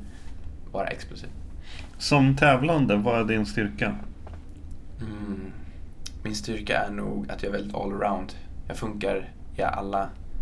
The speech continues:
Speaker 1: förhållanden. Så till exempel, om man tar en regatta, oftast så är det ju, ah, olika typer av förhållanden. Om du re-, om du tävlar under sex dagar, vilket jag gillar.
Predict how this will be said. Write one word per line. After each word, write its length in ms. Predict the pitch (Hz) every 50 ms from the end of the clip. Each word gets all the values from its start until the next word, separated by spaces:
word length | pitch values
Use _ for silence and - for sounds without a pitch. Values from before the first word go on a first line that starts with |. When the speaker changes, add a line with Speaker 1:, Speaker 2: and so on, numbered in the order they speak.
| - - - - - - -
Speaker 1:
förhållanden. 400 | - 101 104 107 107 98 - - -
Så 240 | - - 101 98 98
till 140 | - - 90
exempel, 260 | - 92 - - - - - - - -
om 140 | - 101 101
man 120 | 101 98
tar 160 | 101 107 104
en 80 | 101 101
regatta, 420 | 104 101 104 101 - - - 101 104 101 101 104 - -
oftast 600 | - 113 - - - - 131 120 - - - -
så 120 | - - 95
är 180 | 90 95 82
det 60 | 92 95
ju, 180 | - - - - - - - - - - - - - - - -
ah, 360 | - - 101 90 71 - - -
olika 320 | - 101 101 101 101 104
typer 280 | 101 - - 101 - 92
av 60 | 98
förhållanden. 420 | - 98 98 104 104 101 101 98 101
Om 140 | 104 104
du 80 | 98 98 98 101
re-, 240 | - 101 101 - -
om 180 | - 101 101 196
du 260 | 196 101 104 104 104 104 - - - - - - - - - -
tävlar 300 | - - 95 95 98 95 98
under 140 | 95 87
sex 240 | - - - - -
dagar, 300 | - 104 101 85 78 - - - - - - - - - - - -
vilket 200 | - 101 104 92
jag 140 | 95 95 98
gillar. 420 | 98 98 101 101 98 98 - -